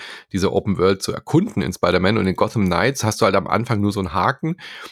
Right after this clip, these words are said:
und der ist sehr hakelig im wahrsten Sinne des Wortes, bis du dann später erst, sehr viel später erst diese Wings freischaltest und dich ein bisschen freier in der Stadt bewegen kannst, aber die sind halt nicht Spider-Man und deswegen bewegen sie sich ein bisschen hakelig durch die Stadt am Anfang. Ähm, naja,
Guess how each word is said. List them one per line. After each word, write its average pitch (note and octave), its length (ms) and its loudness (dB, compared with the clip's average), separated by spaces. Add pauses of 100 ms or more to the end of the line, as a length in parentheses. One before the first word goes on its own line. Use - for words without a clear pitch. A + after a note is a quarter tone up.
(220)
und G#2+ 140 2
der G#2+ 100 6
ist G#2 80 -2
sehr G#2+ 180 2
hakelig A#2 560 0
im G2+ 100 -4
wahrsten A2 280 0
Sinne G2 180 0
des F#2 160 -6
Wortes, F#2+ 340 -4
bis A2+ 140 -2
du - 80 -2
dann G2+ 160 2
später A2+ 380 2
erst, G2 360 0
sehr A2 140 6
viel A2 140 -2
später G2+ 380 0
erst F#2 260 0
diese F2 260 -2
Wings A#2+ 480 0 (300)
freischaltest G2+ 680 0
und F#2 120 -4
dich F2 120 -6
ein F#2+ 80 -8
bisschen G#2+ 280 0
freier F#2+ 340 2
in E2 80 0
der E2+ 100 0
Stadt - 200 0
bewegen F2 320 -6
kannst, G#2 200 0
aber G2 140 2
die F#2 60 0
sind G#2 180 2
halt G#2+ 140 2
nicht B2 120 0
Spider-Man E2+ 520 0
und - 180 -4
deswegen F#2 320 0
bewegen G2 300 2
sie G2+ 100 2
sich G2+ 160 2
ein G#2 80 2
bisschen G#2 300 0
hakelig G2 400 0
durch F#2+ 120 -2
die G2 120 -4
Stadt - 220 -2
am E2+ 100 -6
Anfang. - 340 -4 (800)
Ähm, E2+ 520 0
naja, F#2 340 2